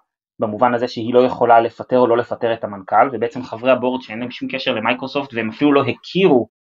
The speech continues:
את הנפשות הפועלות במייקרוסופט, אה, יכלו לפטר את, אה, סם אלטמן,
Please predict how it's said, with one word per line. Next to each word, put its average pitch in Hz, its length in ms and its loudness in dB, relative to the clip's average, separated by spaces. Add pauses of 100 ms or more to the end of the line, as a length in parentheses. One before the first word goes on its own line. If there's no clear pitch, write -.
(220)
את 101 120 -4
הנפשות 101 920 -2
הפועלות 120 300 -2
במייקרוסופט, 123 640 -2 (420)
אה, 110 160 -4
יכלו 131 300 0
לפטר 135 420 0
את, 120 160 -8
אה, 104 440 -2
סם 117 280 -2
אלטמן, 117 440 -4